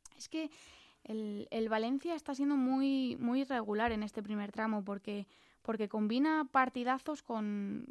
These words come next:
con luego, eh, partidos en los que se les escapan,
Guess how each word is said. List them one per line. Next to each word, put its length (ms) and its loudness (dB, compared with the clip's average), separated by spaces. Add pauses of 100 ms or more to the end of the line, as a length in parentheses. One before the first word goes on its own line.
con 400 -6
luego, 200 0
eh, 120 -2 (440)
partidos 420 -2
en 60 -4
los 100 -8
que 120 -8
se 120 -8
les 140 -6
escapan, 640 -4